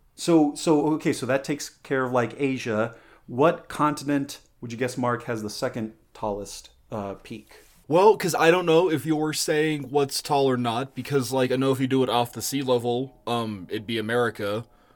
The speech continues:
Speaker 2: with Hawaii.
Speaker 1: Ooh, okay, yeah. So, so, so we're, we're looking at, like, pure
Speaker 2: You're going,
Speaker 1: elevation.
Speaker 2: like, pure, like, elevation. Yeah,
Speaker 1: Yeah,
Speaker 2: so,
Speaker 1: not, not,
Speaker 2: um,
Speaker 1: not prominence necessarily, because, yeah.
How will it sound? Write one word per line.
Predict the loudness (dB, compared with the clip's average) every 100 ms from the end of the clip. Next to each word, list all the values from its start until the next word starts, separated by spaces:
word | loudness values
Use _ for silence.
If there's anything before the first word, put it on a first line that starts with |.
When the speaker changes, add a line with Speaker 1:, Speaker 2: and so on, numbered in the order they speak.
| _
Speaker 2:
with | -6 -6
Hawaii. | -6 -2 -2 -2 -4 -10 -14 _ _ _ _ _ _ _ -20 -4
Speaker 1:
Ooh, | 0 2 2 2
okay, | 2 2
yeah. | 2 2 0 -4
So, | -6 -4
so, | 0 0
so | 2 0
we're, | 2 4
we're | 2
looking | 2 -2 -2
at, | 0
like, | -2 -4 -8
pure | -20 -16 -4 2 2 2 0 -2 -6 _ _ _ _ _
Speaker 2:
You're | -2 4 6
going, | 10 8 8
Speaker 1:
elevation. |
Speaker 2:
like, | 2 2 -2
pure, | -2 4 6 4
like, | 0 -2
elevation. | -4 -4 -4 -4 -4 -8
Yeah, | -2 0 2
Speaker 1:
Yeah, | 4
Speaker 2:
so, | 4 4 4
Speaker 1:
not, | 4 4
not, | 4 4 4
Speaker 2:
um, | 2
Speaker 1:
not | -2 -2
prominence | -4 -4 -6 -10 -14
necessarily, | -16 -16 -14 -14 -12
because, | -10 -4 0
yeah. | 2 2 0